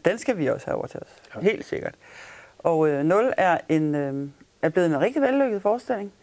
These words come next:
Speaker 1: Øh, der var én skuespiller med i forestillingen, og han, øh, han går ind i et køleskab, og så fryser han sig selv ned, og så går der tre tusind år, og så kommer han ud. Og så ser vi på verden,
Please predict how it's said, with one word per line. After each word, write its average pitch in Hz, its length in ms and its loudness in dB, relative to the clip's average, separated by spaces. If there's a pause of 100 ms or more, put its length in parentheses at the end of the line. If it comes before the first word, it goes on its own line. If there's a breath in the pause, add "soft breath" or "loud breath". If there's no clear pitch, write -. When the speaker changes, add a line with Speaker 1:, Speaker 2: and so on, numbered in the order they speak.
(460 loud breath)
Speaker 1:
Øh, 170 280 2
der 190 60 6
var 180 200 4
én 277 140 2
skuespiller 202 560 -2
med 180 140 0
i 190 40 -4
forestillingen, 185 640 -2
og 175 80 2
han, 220 220 2
øh, 156 320 4 (260)
han 190 260 2
går 185 160 4
ind 185 80 -2
i 170 40 -2
et 156 60 -8
køleskab, 220 640 0 (800 soft breath)
og 180 100 -4
så 226 60 -2
fryser 185 300 0
han 147 100 -2
sig 147 140 -6
selv 196 240 0
ned, 208 180 2 (100)
og 175 80 -2
så 202 100 0
går 180 180 4
der 175 60 -2
tre - 380 -2
tusind 160 420 0
år, - 220 -2 (260 loud breath)
og 165 80 -4
så 175 80 2
kommer 165 260 0
han 139 140 0
ud. 139 120 -2 (600)
Og 156 80 0
så 190 100 -2
ser 185 200 2
vi 165 100 -2
på 170 140 0
verden, 135 380 0